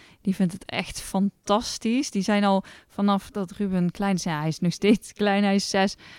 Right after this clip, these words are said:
Dat is gewoon twee handen op één buik. Die wil altijd met Dylan, eh, lekker spelen.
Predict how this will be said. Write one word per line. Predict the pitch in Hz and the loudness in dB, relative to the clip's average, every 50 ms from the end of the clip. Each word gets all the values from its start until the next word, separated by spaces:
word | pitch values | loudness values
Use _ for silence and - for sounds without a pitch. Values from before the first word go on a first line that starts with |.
| - - _ _ _ _ - | -20 -20 _ _ _ _ -6
Dat | - 196 175 | -4 -4 -2
is | - | 2
gewoon | - 220 196 | 2 2 2
twee | - - 220 220 214 | 2 4 4 6 6
handen | 208 202 202 196 | 6 6 4 2
op | 196 - - | 2 0 0
één | - 196 190 190 | 2 4 4 4
buik. | 175 185 180 185 208 302 427 - - - - - | 6 6 6 6 6 4 2 0 -4 -20 -12 -6
Die | 208 196 | -2 0
wil | 185 196 - - | 0 0 0 0
altijd | - - 214 226 220 - 214 196 202 196 - | 2 2 2 2 2 2 0 0 0 -2 -2
met | - 185 180 | -2 -2 -2
Dylan, | 170 196 190 190 185 180 180 180 180 | 0 0 0 2 2 2 2 2 0
eh, | 180 180 180 175 175 175 | 0 0 -2 -2 -2 -4
lekker | - 190 180 - 175 | -4 -6 -8 -8 -8
spelen. | - - - - 208 202 196 190 | -10 -8 -2 0 2 2 4 2